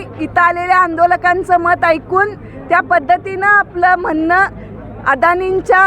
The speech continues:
अधिकाऱ्यांना दिलेलं आहे. सोलार बसवण्याची जी सक-, सक्ती आपल्या भागात केली गेलेली आहे, ह्याच्या पुढं सोलारची वीज शेतकऱ्यांना मिळणारी जी सक्ती आहे त्याच्या विरोधात सुद्धा आवाज या आंदोलनातून उठवण्यात आलेला होता.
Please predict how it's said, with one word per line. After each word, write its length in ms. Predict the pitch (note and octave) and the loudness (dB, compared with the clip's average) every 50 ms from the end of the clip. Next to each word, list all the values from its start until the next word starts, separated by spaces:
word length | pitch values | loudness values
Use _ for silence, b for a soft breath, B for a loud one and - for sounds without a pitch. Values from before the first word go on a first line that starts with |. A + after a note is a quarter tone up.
| F#4+ - - | 2 2 0
अधिकाऱ्यांना 680 | D#4+ D4+ E4+ - E4+ F4 E4+ E4 E4+ E4+ E4+ F4 F4+ | -2 -2 -2 -2 0 2 2 2 2 0 2 2 0
दिलेलं 400 | E4 E4+ D#4+ D#4 E4 F4 F4 F4+ | 0 0 0 2 2 2 2 2
आहे. 300 | F4+ F#4 F#4 F4+ B B B B B B B | 2 2 0 -2 B B B B B B B
सोलार 580 | - - - E4 E4 E4 E4 F4 F#4 G4+ G4 A#4+ | -6 0 2 4 4 4 4 4 2 2 0 0
बसवण्याची 680 | F#4 F#4+ B4 - F#4+ G4 F#4+ G4 G4 G4 - G#4 G4+ G4 | -2 -2 0 0 0 0 0 0 0 0 -2 -4 -4 -2
जी 160 | F#4+ G#4 A4 | -2 -2 -2
सक-, 300 | - G4 F4+ D#4 - - | 0 0 -2 -2 -4 -6
सक्ती 420 | - - E4+ D4 - - - G4+ | -4 -4 -4 -4 -4 -6 -4 -2
आपल्या 400 | A4 G#4+ G#4 G#4 G4+ G4 G4+ G4+ | 0 0 0 0 0 2 2 2
भागात 340 | G4 A#4+ F#4+ E4+ D#4 F4+ F4+ F4+ - | 2 2 0 2 2 0 0 -2 -6
केली 260 | G4+ F4+ E4 F4+ F4 | -8 -6 -6 -6 -6
गेलेली 400 | D#4+ - E4 D#4+ D#4+ E4 D#4+ E4 D#4+ | -6 -4 -4 -4 -4 -4 -2 0 0
आहे, 140 | C#4 A#3 A3+ B B B B B | -2 -2 -4 B B B B B
ह्याच्या 260 | E4+ D#4+ C4 - F#4 | 0 0 0 0 -2
पुढं 300 | F4+ F4+ G4 F#4 F#4+ G4 | -2 -2 -2 -2 -2 -2
सोलारची 600 | - - F#4+ F4 E4 E4 F4 F#4+ G#4+ - - G4+ G4+ | -2 0 -2 0 2 2 2 0 0 -2 -6 -8 -8
वीज 240 | F#4 F#4+ F#4+ F#4 G4+ A4+ | -6 -6 -6 -4 -6 -4
शेतकऱ्यांना 640 | - - F#4+ F4+ - - F4+ F4+ F#4 F#4 F4+ F#4+ F#4 | -4 -4 -6 -8 -4 -2 0 0 2 0 0 -2 -2
मिळणारी 440 | F4+ F4 F4 E4+ F4 F4+ F4+ F4+ E4+ | -2 -2 0 0 0 0 0 -2 -4
जी 140 | E4 G4 | -6 -6
सक्ती 360 | G4 - F#4 D4+ - - - F#4+ | -4 -2 -4 -4 -4 -6 -4 -2
आहे 200 | F#4 D#4+ A3+ - B B B B B B | 0 0 0 -2 B B B B B B
त्याच्या 300 | - D#4+ D#4+ - G4+ G4 | 0 0 0 2 0 0
विरोधात 480 | G4 F#4+ F#4 F4+ F#4 F#4+ F4+ G#4 G4+ G4+ | 0 0 -2 -2 0 2 2 2 0 0
सुद्धा 220 | - G#4 F#4+ G4 | -4 -2 0 2
आवाज 360 | G4 F#4+ F#4 F#4+ F#4+ F#4+ F4+ F#4 | 2 4 4 2 0 0 0 0
या 60 | F#4+ | 0
आंदोलनातून 720 | F#4 F4+ F4+ F4+ F4+ F#4 F4+ F4+ F4+ F#4 F4+ - G4 F#4+ F#4+ | 0 0 -2 -2 0 0 0 2 2 0 -2 -2 -4 -4 -4
उठवण्यात 520 | F4+ C#4 - F4+ F4+ F4 F4+ F#4 F4+ - | -4 -2 0 0 0 0 0 -2 0 0
आलेला 320 | F4+ F4 E4+ E4+ F4 F4 | 0 0 0 0 2 2
होता. 380 | F4 E4+ E4+ E4 - - D4 B3 | 2 2 2 -2 -2 -4 -4 -4